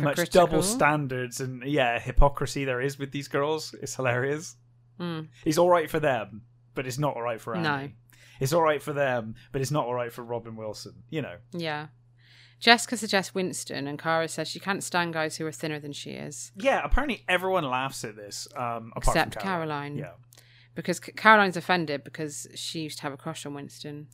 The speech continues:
Speaker 1: But he didn't even notice.
Speaker 2: She, that's, like, they're, they're kind of letting us know, like, she's so bad that even,
Speaker 1: Even,
Speaker 2: even
Speaker 1: even
Speaker 2: Winston
Speaker 1: lowly Winston.
Speaker 2: doesn't
Speaker 1: What
Speaker 2: want
Speaker 1: did the
Speaker 2: her.
Speaker 1: book call him? The gangly class clown.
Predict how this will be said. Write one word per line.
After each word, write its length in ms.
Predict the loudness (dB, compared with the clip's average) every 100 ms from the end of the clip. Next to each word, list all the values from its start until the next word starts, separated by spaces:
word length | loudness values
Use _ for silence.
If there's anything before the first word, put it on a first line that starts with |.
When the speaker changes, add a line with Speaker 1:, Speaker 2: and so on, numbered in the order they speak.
| -10
Speaker 1:
But 120 | -4 -4
he 100 | -2
didn't 280 | -2 0
even 380 | 0 0 0 0
notice. 1000 | 0 2 0 -2 -2 -2 -4 -8 -16 -18 -20 -20
Speaker 2:
She, 500 | -16 -10 -6 -4 -4 -4
that's, 300 | -4 -4 -6 -8
like, 340 | 0 0 0 -10 -20 -20 0
they're, 300 | 6 6 4
they're 200 | 0 0
kind 260 | 0 2 2
of 80 | 2
letting 260 | 0 0
us 140 | -6 -4
know, 160 | -2 0
like, 220 | -2 -4
she's 300 | -6 -6 -6
so 420 | -8 -4 -2 -2
bad 300 | 0 -2 -4
that 100 | -10
even, 540 | -8 -8 -8 -10 -12 -14 0
Speaker 1:
Even, 400 | 6 8 8 8 6
Speaker 2:
even 320 | 4 2 2
Speaker 1:
even 180 | 4 4
Speaker 2:
Winston 360 | 2 0 2
Speaker 1:
lowly 400 | 4 6 4 4
Winston. 380 | 2 0 0 -4
Speaker 2:
doesn't 240 | -2 0 0
Speaker 1:
What 100 | 0
Speaker 2:
want 120 | -2
Speaker 1:
did 80 | -4
the 40 |
Speaker 2:
her. 60 | -4
Speaker 1:
book 100 | -4
call 340 | -4 -4 -4
him? 400 | -4 -4 -4 -6 -14 -20 _ _ _ _ _ -8
The 120 | -6 -6 -2
gangly 640 | 0 0 -2 -2 -2 -4
class 420 | -6 -4 -4 -4
clown. 720 | -10 -8 -6 -6 -8 -10 -12